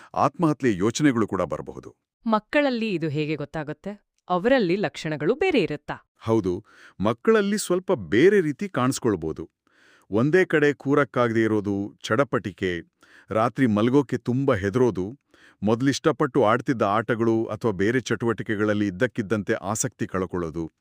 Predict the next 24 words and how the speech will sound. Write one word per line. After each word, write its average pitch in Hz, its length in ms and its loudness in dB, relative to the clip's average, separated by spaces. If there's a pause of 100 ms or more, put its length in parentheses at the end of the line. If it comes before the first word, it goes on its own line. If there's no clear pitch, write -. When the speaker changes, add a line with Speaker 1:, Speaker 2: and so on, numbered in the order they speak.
(420)
Speaker 1:
ಶಾಲೆಯಲ್ಲಿ 120 600 4
ಸರಿ 113 240 -2
ಹೊಂದಿಕೊಳ್ಳೋಕ್ಕೆ 123 640 0
ಕಷ್ಟ - 320 -6
ಆಗೋದು, 87 540 -4 (360)
ಫ್ರೆಂಡ್ಸ್ 131 480 2
ಜೊತೆ 127 220 2
ಸಮಸ್ಯೆಗಳು, 104 800 -2 (360)
ಇವೆಲ್ಲ 123 260 2
ಸೂಚನೆಗಳಿರ್ಬೋದು. 90 920 -2 (560)
ಇಲ್ಲಿ 135 140 6
ಮುಖ್ಯವಾಗಿ 175 540 2
ಗಮನಿಸ್ಬೇಕಾದೇನು 120 920 0
ಅಂದ್ರೆ, 90 260 -4 (380)
ರೋಗ 135 300 2
ನಿರ್ಧಾರಣ 139 500 2
ಮಾಡೋಕ್ಕೆ 101 440 0
ನಾವ್ 120 240 0
ಹೇಳಿದ 127 240 0 (220)
ಎಲ್ಲ 139 400 2
ಲಕ್ಷಣಗಳು 135 640 0
ಇರ್ಲೇಬೇಕು 113 600 0
ಅಂತ 92 160 -4
ಏನಿಲ್ಲ. 87 540 -8